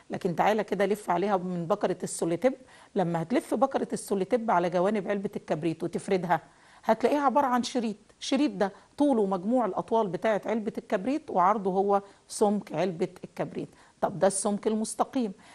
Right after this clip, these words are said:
تعالى نمسك بقى حاجة مدورة زي غطا الإزازة، شايف، عارف غطا الإزازة؟ غطا الإزازة فيه دايرة من فوق ودايرة من تحت، يبقى أنا عندي الوش والظهر إيه؟ دايرتين.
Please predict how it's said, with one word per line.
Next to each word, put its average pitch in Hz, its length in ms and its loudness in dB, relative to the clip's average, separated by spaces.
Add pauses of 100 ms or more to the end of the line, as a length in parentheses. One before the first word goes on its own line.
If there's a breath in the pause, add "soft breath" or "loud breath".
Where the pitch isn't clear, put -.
(140 loud breath)
تعالى 220 360 6
نمسك 214 340 -2
بقى 180 240 -2
حاجة 214 400 -2 (120)
مدورة 175 480 0 (280 loud breath)
زي 262 320 2 (120)
غطا 214 280 2
الإزازة، 165 540 -2 (260 soft breath)
شايف، 220 260 -2
عارف 226 220 2
غطا 247 240 -2
الإزازة؟ 269 460 0 (320 loud breath)
غطا 247 240 2
الإزازة 208 380 -2
فيه 208 160 -6
دايرة 202 260 0
من 175 140 -6
فوق - 300 -2
ودايرة 165 320 -6
من 202 200 -6
تحت، - 280 -4
يبقى - 140 -6
أنا 170 100 -4
عندي 185 260 -2
الوش 190 320 -4
والظهر 175 300 -4
إيه؟ 170 260 -4 (340 soft breath)
دايرتين. 175 560 2